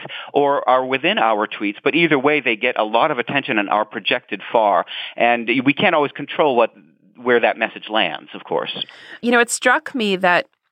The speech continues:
Speaker 2: Hillary Clinton had this neologism in making a noun of deplorable.
Speaker 1: Mm.
Speaker 2: Um, and she said, "Basket of deplorables." And the people sort of most offended by that al-,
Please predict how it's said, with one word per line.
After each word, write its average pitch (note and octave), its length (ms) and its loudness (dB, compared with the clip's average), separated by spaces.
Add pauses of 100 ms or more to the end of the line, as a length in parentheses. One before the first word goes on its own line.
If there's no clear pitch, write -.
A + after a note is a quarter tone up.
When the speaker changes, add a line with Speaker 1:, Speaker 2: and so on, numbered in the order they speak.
(160)
Speaker 2:
Hillary A3 440 2
Clinton G3 360 -2
had F3+ 260 0
this F3 240 0
neologism F#3 880 2
in E3+ 120 -2
making E3+ 320 -2
a F3+ 60 2
noun F3 460 2
of D#3+ 360 0 (120)
deplorable. E3+ 720 0 (360)
Speaker 1:
Mm. A2+ 260 0
Speaker 2:
Um, F3 380 4 (180)
and F#3 560 2
she - 220 -6
said, F#3+ 320 2
"Basket G3 340 0
of G3+ 60 -12
deplorables." G#3 800 2 (380)
And A#3 160 2
the A#3+ 60 2
people C#4 320 -2
sort A#3+ 220 0
of G#3 100 -6
most G#3 560 -2
offended B3+ 800 0
by F3+ 180 4
that F3+ 300 2
al-, G#3+ 240 4